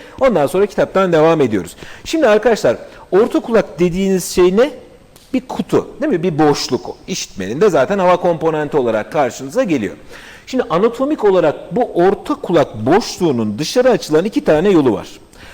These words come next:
Bunlardan bir tanesi ne? Dış kulak yolu. Bir diğeri de ne? Öztaki borusu. Değil mi? Öztaki borusu. Şimdi bunlardan bir tanesi zaten anatomik olarak kapalı. Hangisi kapalı?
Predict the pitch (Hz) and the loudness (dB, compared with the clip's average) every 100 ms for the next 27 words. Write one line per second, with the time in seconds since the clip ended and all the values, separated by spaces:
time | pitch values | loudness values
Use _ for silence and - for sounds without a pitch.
0 | - 190 233 240 247 247 247 233 233 233 | -10 -2 0 2 0 -2 -2 0 0 0
1 | 262 269 - - - - 151 185 - - | 0 -2 -12 -18 -20 -10 -2 -2 -2 -2
2 | 135 120 110 101 214 277 - - - 233 | -2 0 -2 2 0 -2 -12 -18 -4 -2
3 | 233 180 180 151 143 175 311 - - - | -2 0 0 2 0 0 -2 -6 -20 -16
4 | - 226 - 139 - 262 269 - 143 143 | 0 0 0 -4 -2 -6 -6 -14 -4 0
5 | 131 110 - 87 - 339 240 - 185 160 | 0 -2 -10 -14 -6 -4 -4 0 -2 0
6 | 131 117 196 113 98 - 82 - - - | -6 -4 -2 -2 -2 -12 -18 -18 -20 -20
7 | - - 269 285 156 117 135 226 262 247 | -16 -10 -6 -2 -2 -2 -2 2 2 2
8 | 254 269 277 214 190 170 214 208 185 208 | 0 -2 -2 -4 -4 -2 -2 0 -4 -4
9 | 202 196 160 208 269 202 - 143 117 226 | -4 -2 2 2 0 -4 -2 0 0 0
10 | 190 - - 120 135 269 | -2 -6 -6 -4 -2 -2